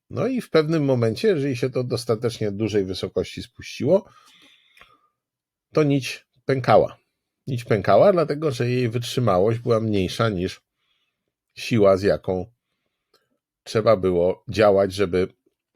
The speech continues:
zatrzymać tę, e, nakrętkę. No, tu oczywiście jest jeszcze w mianowniku masa M. No, ta masa nam się nie zmieniała, ponieważ za każdym razem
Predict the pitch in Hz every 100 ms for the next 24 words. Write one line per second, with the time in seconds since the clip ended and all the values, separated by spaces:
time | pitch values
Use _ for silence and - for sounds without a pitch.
0 | _ _ _ _ 87 101 - - 107 85
1 | 80 - 71 64 62 _ _ _ _ _
2 | _ _ _ _ _ _ 233 - - 101
3 | 90 - 78 60 - - _ _ _ _
4 | _ _ _ _ - 143 170 _ _ 214
5 | 185 131 175 123 - 143 - - - -
6 | 127 117 123 - 113 113 110 101 120 117
7 | 107 101 - - 226 226 - - _ _
8 | _ _ _ _ _ - - 95 98 110
9 | 107 110 113 104 92 104 98 90 98 87
10 | 78 95 101 107 95 87 95 - 90 95
11 | 90 85 90